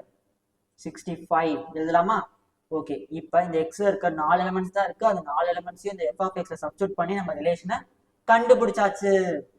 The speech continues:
எழுதிடலாமா? ரிலேஷன் எழுதுங்க. த்ரீ x த்ரீயா இருக்கும் போது f of x வந்து டென்னா இருக்கு. ஓகேவா? இது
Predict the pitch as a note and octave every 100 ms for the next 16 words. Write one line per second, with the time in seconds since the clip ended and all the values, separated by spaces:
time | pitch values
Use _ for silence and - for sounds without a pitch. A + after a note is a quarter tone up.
0 | _ _ - E3+ F#3 F#3 F#3 A#3+ F#3+ -
1 | _ _ _ _ _ _ - D#3+ E3+ D#3
2 | F3+ E3+ G2 - _ _ _ _ _ _
3 | _ _ _ _ - - E3 F3 F#3+ G3+
4 | G3+ - _ _ _ _ _ F#3+ G3+ G3+
5 | D#3+ D#3+ - F#3 F3 F3+ F#3+ F3+ F3+ E3+
6 | F3 A3 F#3 F#3 F3+ - - G3 F3 C4
7 | - _ _ _ F3+ E3+ E3+ D#3 C3+ D#3
8 | D3+ C#3 - _ _ D3 F3 G3 F3 -
9 | - - D#3